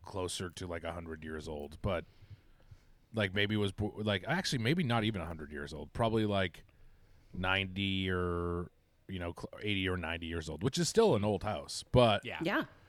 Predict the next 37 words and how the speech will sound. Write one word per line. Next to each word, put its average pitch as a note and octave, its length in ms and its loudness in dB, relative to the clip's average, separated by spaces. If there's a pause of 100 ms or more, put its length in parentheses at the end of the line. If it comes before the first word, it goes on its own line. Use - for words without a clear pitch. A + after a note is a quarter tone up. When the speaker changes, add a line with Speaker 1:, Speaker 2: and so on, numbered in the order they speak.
(240)
Speaker 1:
when C3 100 6
I C#3+ 80 10
was C#3 140 6
growing B2+ 220 8
up A#2+ 160 6
and G#2 80 2
it F#2 40 -2
was, F#2+ 140 0
like, F#2+ 160 0
you C#3 40 2
know, E2 140 0
like, D#2+ 160 -4
a, D#2+ 80 -6 (300)
whatever, D#2 320 -6
fifty E2 680 -8 (140)
or F2+ 100 -6
sixty - 380 -6
year E2+ 200 -4
old D2+ 160 -4
house, D#2+ 500 -2
I F2 80 -6
was E2 240 -4
like, D#2 280 -6
"Oh, C3 80 0
this G2+ 160 0
house F#2+ 180 -2
is F2 120 -4
old F2 260 -2
and E2+ 100 -8
scary." D#2+ 500 -4 (640)
But B2+ 240 8
more D#3 380 10 (280)
houses, C3 340 2
like, A#2+ 160 6
my A#2+ 120 6
best B2+ 260 4
friends, A#2+ 480 0